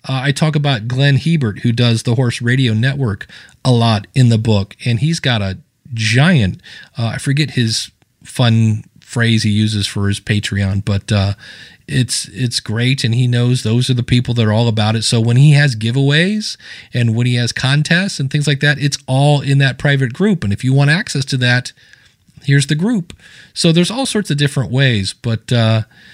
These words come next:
it's, I guess that's another thing I, I should mention. Most of the people that are making a living with this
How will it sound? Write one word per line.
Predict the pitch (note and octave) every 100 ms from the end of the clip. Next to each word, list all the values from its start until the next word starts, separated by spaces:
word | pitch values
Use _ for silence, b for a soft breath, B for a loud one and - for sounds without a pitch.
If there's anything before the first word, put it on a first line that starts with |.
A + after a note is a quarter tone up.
| B B -
it's, | D3 - - - - - - -
I | F3+ F3 E3+
guess | F3 G#3
that's | F3+ D#3
another | D3 C#3
thing | B2 A#2 A2+ G#2+ -
I, | B2 A#2
I |
should | B2 A2+
mention. | A2 A2 - G2+ - B B B -
Most | D#3+ A3+
of | G#3
the | E3+
people | E3+ D3
that | C3+ -
are | C3+ C#3+
making | D#3 D#3+ E3 D#3+
a |
living | D3+ D#3 D#3+
with | D#3+
this | D#3 E3